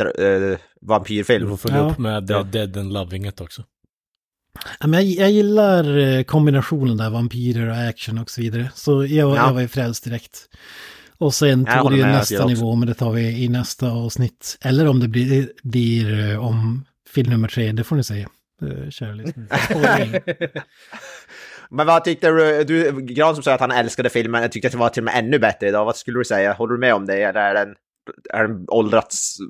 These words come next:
Speaker 1: på ett dåligt sätt?
Speaker 3: Jag tycker inte att den har dåligt på ett,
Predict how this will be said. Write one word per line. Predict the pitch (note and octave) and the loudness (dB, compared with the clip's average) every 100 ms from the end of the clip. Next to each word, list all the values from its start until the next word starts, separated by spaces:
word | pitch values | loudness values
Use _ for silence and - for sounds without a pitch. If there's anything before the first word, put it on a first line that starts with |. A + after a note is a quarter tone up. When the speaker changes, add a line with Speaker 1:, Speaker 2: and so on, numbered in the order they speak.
| - - | -18 -6
Speaker 1:
på | A#2+ | -2
ett | G2 | 2
dåligt | A2 G#2+ - | 2 2 0
sätt? | F#2 - - _ _ _ _ _ _ _ _ _ - - - - | -2 -2 -20 _ _ _ _ _ _ _ _ _ -20 -20 -20 -8
Speaker 3:
Jag | B2+ - | -4 -4
tycker | G#3 A3 | 2 4
inte | D#3+ G#3 | 4 4
att | G3+ | 2
den | C#3 | 2
har | |
dåligt | B2 A#2+ A#2+ - | 2 0 -2 -4
på | |
ett, | C3+ _ - | -6 _ -20